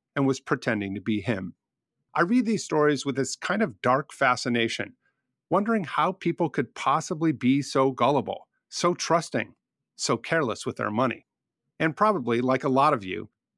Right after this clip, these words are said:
I think that will never be me. But it's not true.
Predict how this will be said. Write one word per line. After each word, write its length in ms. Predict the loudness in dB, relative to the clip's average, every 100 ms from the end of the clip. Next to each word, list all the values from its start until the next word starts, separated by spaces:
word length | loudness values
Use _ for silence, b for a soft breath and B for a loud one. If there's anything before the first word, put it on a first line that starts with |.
| -6
I 100 | -4
think 280 | -2 -4 -4
that 240 | -4 -2
will 140 | 0 2
never 440 | 4 2 0 -4
be 220 | -4 -4
me. 360 | 0 0 -2 -8 _ _ _ _ _ _ _
But 120 | -4
it's 160 | -2 0
not 280 | 2 2 0
true. 340 | 2 2 2